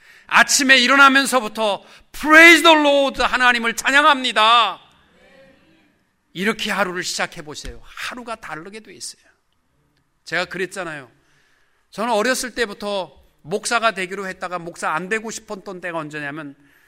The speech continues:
아버님이 네 시 반이면 일어나서 새벽 예배 가는 거 보니까 끔찍하더라고요. 평생 할 생각하니까,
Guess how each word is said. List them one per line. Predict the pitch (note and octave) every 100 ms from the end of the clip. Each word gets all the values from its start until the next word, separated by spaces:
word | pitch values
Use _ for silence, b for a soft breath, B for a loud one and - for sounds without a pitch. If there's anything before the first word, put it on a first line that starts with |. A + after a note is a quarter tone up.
| b b
아버님이 | D3+ G3 C4+ C4 C4
네 | G3+ A#3+
시 | -
반이면 | A#3+ A#3+ A3+ A#3
일어나서 | G#3 A3 G#3+ G3
새벽 | G3 A#3 B3+ B3
예배 | A3+ A3+
가는 | F#3+ G3 G3+
거 |
보니까 | F#3+ F#3 F3+ F3+
끔찍하더라고요. | E3+ B3+ B3 - A#3 A3+ A3+ F3 E3+ D3
평생 | - C#4 C#4+ D4+ C4 C#4+
할 | C4
생각하니까, | A#3+ B3+ A#3+ A#3 G#3+ - G#3